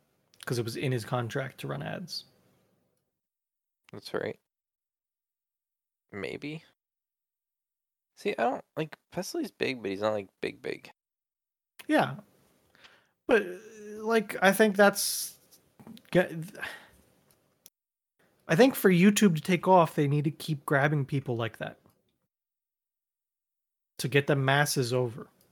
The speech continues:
Speaker 1: It's great
Speaker 2: Um,
Speaker 1: if you have a Shroud and a, or a Tim and a Lupo, but, like, what happens when they're not there?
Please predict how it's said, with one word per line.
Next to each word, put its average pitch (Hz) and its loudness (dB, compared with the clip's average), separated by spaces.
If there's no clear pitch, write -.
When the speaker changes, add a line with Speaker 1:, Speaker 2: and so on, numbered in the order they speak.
Speaker 1:
It's - -4
great 180 6
Speaker 2:
Um, - -
Speaker 1:
if 180 4
you 165 4
have 165 6
a 156 6
Shroud 143 4
and 139 0
a, 123 -2
or 123 -10
a 139 2
Tim 180 2
and 175 6
a - 4
Lupo, 143 0
but, 175 2
like, 156 4
what 160 2
happens 170 2
when 147 0
they're 147 0
not 143 0
there? 147 -4